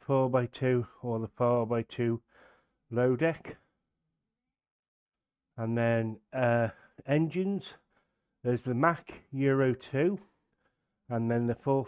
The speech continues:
four D X I, that's four hundred forty horsepower. There's the four eighty D X I, and that's four hundred eighty horsepower. And then there's the five twenty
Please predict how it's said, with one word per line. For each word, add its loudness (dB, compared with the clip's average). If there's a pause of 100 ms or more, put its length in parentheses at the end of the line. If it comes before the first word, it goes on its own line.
four 2 (380)
D 0 (300)
X -6 (160)
I, 0 (600)
that's -8
four -2
hundred -8
forty -4
horsepower. -2 (380)
There's -2
the -8
four 4
eighty 0 (600)
D 2
X -6
I, 0 (100)
and -6
that's -14
four -2
hundred -6
eighty -2
horsepower. -4 (600)
And 0
then 0
there's -4
the -10
five 0
twenty -6